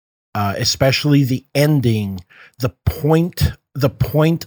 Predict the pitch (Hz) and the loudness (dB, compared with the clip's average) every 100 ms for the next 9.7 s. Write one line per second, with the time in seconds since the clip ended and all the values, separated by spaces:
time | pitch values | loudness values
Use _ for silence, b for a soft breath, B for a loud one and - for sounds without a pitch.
0 | - 139 139 131 107 123 - - 156 151 | -2 2 2 0 -6 -8 -8 -4 0 0
1 | 127 113 - - 147 147 - 156 - 135 | 0 -4 -8 0 2 2 0 -4 -2 -2
2 | 107 131 156 131 127 110 104 98 B B | 0 0 0 -2 -4 -2 -2 -6 B B
3 | B B B 139 131 120 - 131 - - | B B B 2 2 0 -2 -2 -2 -2
4 | 127 135 143 139 131 - 120 120 127 117 | 2 2 2 0 -2 0 0 2 0 -2
5 | - 110 95 - - 110 127 123 - 117 | -4 -2 -2 -4 2 2 2 0 -2 -2
6 | 113 - b b b b _ _ - 143 | -2 -8 b b b b _ _ -4 -2
7 | 135 - - 135 143 135 143 139 - - | -2 -4 -4 0 0 0 -2 0 0 0
8 | 147 139 143 131 110 117 123 123 120 117 | 0 0 2 2 2 2 2 4 2 0
9 | - 139 135 120 104 92 90 | 0 2 4 4 2 -2 -8